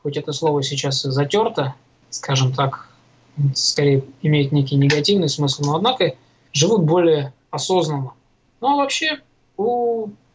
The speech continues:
разных ра-, авторов это по-разному. У нас есть, э, некий автор, который пишет под псевдонимом Назгул.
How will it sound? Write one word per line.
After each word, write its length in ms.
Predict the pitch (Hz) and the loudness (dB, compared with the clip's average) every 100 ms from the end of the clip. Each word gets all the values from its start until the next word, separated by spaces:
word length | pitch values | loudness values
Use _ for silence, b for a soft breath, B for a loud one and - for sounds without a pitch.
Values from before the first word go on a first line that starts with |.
| - | -2
разных 340 | 214 220 196 | 0 0 0
ра-, 300 | 185 196 196 | 0 2 0
авторов 340 | 202 180 156 175 | -2 -4 -6 -6
это 140 | 160 | -4
по-разному. 480 | 151 151 151 131 123 _ _ _ - | -2 0 0 -2 -8 _ _ _ -4
У 40 | |
нас 180 | 180 196 | -2 0
есть, 320 | 202 - - 160 | 0 -2 -4 -4
э, 480 | 151 151 143 143 135 - _ _ _ _ _ 160 | -4 -4 -4 -4 -8 -14 _ _ _ _ _ -2
некий 540 | 180 180 165 165 - _ | 0 2 0 0 -4 _
автор, 480 | 175 170 - 147 135 _ _ _ _ | -2 -2 -4 -6 -6 _ _ _ _
который 320 | - 139 143 135 | -8 -2 -2 0
пишет 320 | 156 151 - | 0 -2 -2
под 260 | - 135 | -4 -6
псевдонимом 720 | - 151 143 147 156 165 156 147 | -4 -4 -2 0 0 2 2 4
Назгул. 680 | 151 135 - 196 233 233 | 2 0 0 2 2 -2